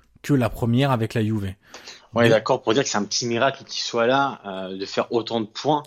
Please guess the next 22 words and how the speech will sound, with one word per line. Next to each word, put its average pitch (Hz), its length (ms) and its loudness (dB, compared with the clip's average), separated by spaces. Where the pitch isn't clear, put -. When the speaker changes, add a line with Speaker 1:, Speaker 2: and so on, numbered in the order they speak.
Speaker 1:
Exactement. 117 480 0
Speaker 2:
euh, 95 160 0
à 110 120 0
la 110 120 2
mi-saison, 113 400 -2
évidemment, 110 640 -2
hein, 101 80 -4
on, 85 580 -12
Speaker 1:
Sachant - 360 0
Speaker 2:
moi, 196 60 6
Speaker 1:
qu'il 175 160 2
a 147 60 8
Speaker 2:
si, 107 60 0
Speaker 1:
tout 220 100 0
Speaker 2:
si 220 60 2
Speaker 1:
changé, 185 240 0
en 170 80 -2
fait, 139 140 -8
c'est 151 80 -6
ça 214 100 -2
le 175 60 -4
truc. - 260 -10